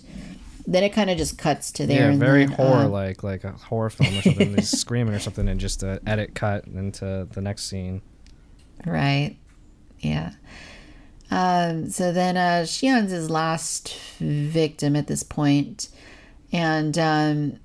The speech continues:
Speaker 1: so we, we saw earlier in the episode how she's able to throw these little knife
Speaker 2: Mm-hmm.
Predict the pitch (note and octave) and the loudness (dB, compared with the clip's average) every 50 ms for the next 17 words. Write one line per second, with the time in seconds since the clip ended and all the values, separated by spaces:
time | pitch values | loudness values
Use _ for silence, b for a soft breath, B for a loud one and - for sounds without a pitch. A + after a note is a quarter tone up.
0 | - - - - - - - - - - A3+ A3 A#3 C4+ B3+ B3 C#4+ D#4 C#4+ - | -20 -20 -20 -20 -20 -20 -12 -2 4 6 6 6 6 6 4 6 4 4 6 4
1 | F4+ D4 G#3 A3+ A3+ A#3 A3+ G#3+ G3+ F#3+ F3+ E3+ E3 D#3+ D#3+ - D3+ - E3+ E3 | 4 4 6 6 6 6 6 6 4 2 2 2 2 2 2 0 0 0 2 2
2 | D#3+ D#3+ D#3+ D#3+ D#3 - - E3+ E3 D#3 D3+ E3 D#3+ D#3 D3+ D3+ D3 - D#3 D#3 | 2 2 0 -2 -4 -4 -2 0 0 2 2 2 2 2 2 0 0 0 0 2
3 | D3+ D#3 D3+ C#3+ D#3 D#3 D#3 D3 D3 D3+ D3 C#3+ C#3+ C#3 C#3+ D3 D3 D3+ C#3+ C#3 | 2 2 2 2 2 2 2 2 2 4 4 4 4 4 4 4 4 2 2 0
4 | B2+ A#2+ A#2+ B2+ B2 | 0 0 0 0 0